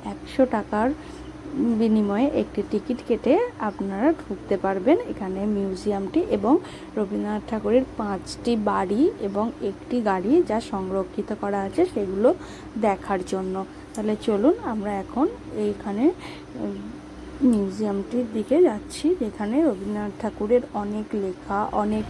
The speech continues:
স্মৃতি এবং তার ফ্যামিলির সমস্ত কিছু বর্ণনা করা আছে। তো সেখানে যেহেতু ক্যামেরা অ্যালাউ নেই, তাই আমি আর ভিডিও করতে পারিনি, আমি বাইরে থেকে আপনাদের মিউজিয়ামটা দেখালাম।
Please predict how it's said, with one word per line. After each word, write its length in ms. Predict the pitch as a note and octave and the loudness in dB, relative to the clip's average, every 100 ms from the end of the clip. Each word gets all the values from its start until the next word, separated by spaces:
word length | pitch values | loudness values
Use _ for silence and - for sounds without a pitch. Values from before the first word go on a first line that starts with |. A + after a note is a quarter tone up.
| - | -8
স্মৃতি 460 | - A3 - A3 A#3+ - - - - | -8 -6 -4 -2 -2 -2 -6 -6 -2
এবং 240 | A3+ A#3 A#3 A#3 A#3 A#3 - - | 0 2 2 2 2 0 -2 -8
তার 180 | - A3 A3 - | -2 -2 -2 -2
ফ্যামিলির 580 | A3 G3+ G#3 G3+ A3+ A#3 - - - - A3 A3+ | 0 2 0 2 2 0 -4 -12 -10 -2 -2 0
সমস্ত 360 | A#3 G3+ G3+ A#3+ | 0 -2 -2 0
কিছু 400 | G#3+ G#3 D4+ E4 | 0 2 2 4
বর্ণনা 500 | A#3+ G#3 G3+ G3+ G3 G3 | 2 0 0 -2 -2 -2
করা 240 | G3 G3 | -2 0
আছে। 360 | F#3+ F#3+ - F#3+ - | -2 -4 -4 -6 -4
তো 100 | G#3 | -4
সেখানে 360 | G#3+ G#3+ G#3+ G#3 | -4 -2 -2 0
যেহেতু 300 | G#3 G#3+ B3 - | 0 0 0 -2
ক্যামেরা 440 | G#3 G3+ G#3 G#3+ | -2 0 0 0
অ্যালাউ 380 | - G#3+ G3+ G#3+ | 0 0 2 2
নেই, 200 | G#3+ B3 - - - - | 2 2 2 -4 -12 -6
তাই 180 | G#3+ G3+ | -4 -4
আমি 280 | G3 G3+ G#3 | -4 -4 -4
আর 80 | G3+ | -4
ভিডিও 380 | G3+ F#3 G3+ | -4 0 0
করতে 340 | G3+ G#3 - G3+ | 0 -2 -2 -2
পারিনি, 360 | G3+ F#3+ G3+ C#4+ - | -2 -4 2 2 2
আমি 240 | A3 G3+ G3+ | -4 -4 -2
বাইরে 300 | G3+ F#3+ F#3+ | -2 -2 -2
থেকে 300 | G3+ G3 A#3+ | -4 -2 -2
আপনাদের 340 | A3 G3+ A3+ | -2 -2 0
মিউজিয়ামটা 600 | A3 G3 G3+ A3 G#3+ G#3+ | 0 0 0 0 0 2
দেখালাম। 460 | A3+ G3+ - A3 C#4+ | 0 0 -2 2 2